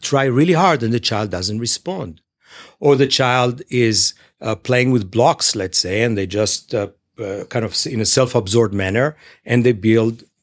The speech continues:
uh, uh, st-, stacks of, of Legos. So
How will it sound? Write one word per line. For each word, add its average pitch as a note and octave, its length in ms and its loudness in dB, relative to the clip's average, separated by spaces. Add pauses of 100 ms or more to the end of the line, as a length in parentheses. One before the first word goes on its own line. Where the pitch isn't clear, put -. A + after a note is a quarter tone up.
uh, G#2+ 360 -2
uh, A2 440 -2
st-, - 400 -2
stacks - 480 0
of, A2+ 320 -4
of A#2 220 -8
Legos. C#3+ 540 0 (640)
So - 520 2